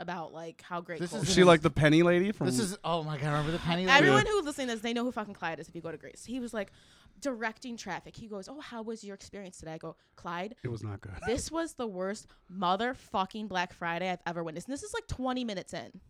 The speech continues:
Speaker 2: Yeah.
Speaker 1: Like, we don't have time. Like, I still have to go to Walmart. We don't have time for this bullshit.
Speaker 3: Yeah.
Speaker 1: So then I get this lady, okay? <sighs>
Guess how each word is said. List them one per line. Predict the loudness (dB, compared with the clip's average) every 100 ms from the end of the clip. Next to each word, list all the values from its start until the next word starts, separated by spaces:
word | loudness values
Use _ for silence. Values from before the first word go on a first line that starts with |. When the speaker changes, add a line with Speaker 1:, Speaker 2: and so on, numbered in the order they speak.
| -18 -4
Speaker 2:
Yeah. | 0 2
Speaker 1:
Like, | 2
we | 0
don't | -2
have | -4
time. | -6 -4 -4
Like, | -4 0
I | 0
still | -2
have | -6
to |
go | -6
to | -4
Walmart. | -6 -8
We | -10
don't | -10 -10
have |
time | -10
for | -10
this | -14
bullshit. | -16 -18 -16 -16 -16 -6
Speaker 3:
Yeah. | -6 -6 -10 _ -16
Speaker 1:
So | -8
then | -4
I | -4
get | -6
this | -8
lady, | -6 -4 -4 -6
okay? | -8 -6 -6 -8 -16 _ _ -20 _ _ _
<sighs> | _